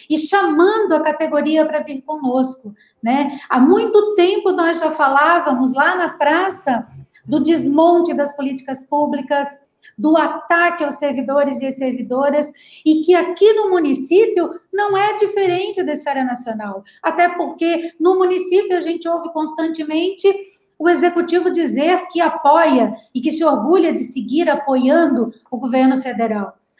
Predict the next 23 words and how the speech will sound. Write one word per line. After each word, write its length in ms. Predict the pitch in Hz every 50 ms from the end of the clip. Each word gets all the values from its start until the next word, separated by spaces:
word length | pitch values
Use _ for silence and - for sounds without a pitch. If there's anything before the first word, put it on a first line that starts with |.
| _ _
Então, 140 | - 370 403
nós 160 | 415 403 392
temos 180 | 392 403 403 403
que 120 | - 370
ficar 260 | 381 - - 359 359 359
atento 500 | 359 349 349 359 349 370 381 370 381 311
a 80 | 285
essas 300 | 277 277 - - 254 254
questões 500 | - 240 226 - - - 311 330 320 302 - - - - _ _ _
que 100 | - 311
são, 380 | - - - - 359 392 427 403
sim, 400 | 370 415 - - 349 359 339 311
informadas 640 | 294 - 294 277 262 254 262 269 269 - 254 254 -
pelo 180 | - 233 233
sindicato 560 | 226 - 226 220 214 220 - 294 320 349 339 359
e 40 |
nos 180 | 359 381 359 339
unirmos 480 | 370 381 381 370 381 381 370 370 370 -
nessa 260 | 370 370 370 - 392
luta. 480 | 370 311 320 339 330 - 254 214 - - - _ _ _ _ _ _ _
Toda 440 | - 415 440 440 415 381 339 320 320
a 60 | 320
comunidade 720 | 311 294 262 269 254 262 254 254 233 220 214 202 - 214